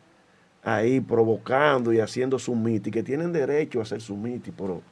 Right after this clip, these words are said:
siempre decente y adecuado a la ley. Hay que liquidar toda esa gente, hay que liquidarlo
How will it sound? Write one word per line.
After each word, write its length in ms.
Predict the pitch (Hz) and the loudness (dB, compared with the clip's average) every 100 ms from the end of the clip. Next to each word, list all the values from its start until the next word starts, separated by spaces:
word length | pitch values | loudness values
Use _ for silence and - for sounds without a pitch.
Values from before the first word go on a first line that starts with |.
| _ | _
siempre 440 | - 117 123 139 | -4 -2 -2 -2
decente 540 | 123 - 139 180 175 | -2 -2 -2 -2 -4
y 40 | 143 | 0
adecuado 480 | 117 104 113 110 113 | 0 0 -2 -2 -2
a 40 | |
la 80 | 98 | -4
ley. 160 | 92 82 _ - _ _ _ - - _ - | -4 -6 _ -20 _ _ _ -20 -20 _ -2
Hay 140 | 135 | -2
que 160 | 139 160 | 4 4
liquidar 640 | 170 165 135 135 170 185 - _ _ _ _ _ _ | 4 2 0 2 2 -2 -6 _ _ _ _ _ _
toda 300 | 127 156 165 | 6 8 8
esa 240 | 156 135 | 4 0
gente, 340 | 117 139 151 120 | -2 -2 0 -2
hay 40 | |
que 100 | 117 | 0
liquidarlo 680 | 120 110 107 120 160 156 151 | -2 -2 0 2 2 2 0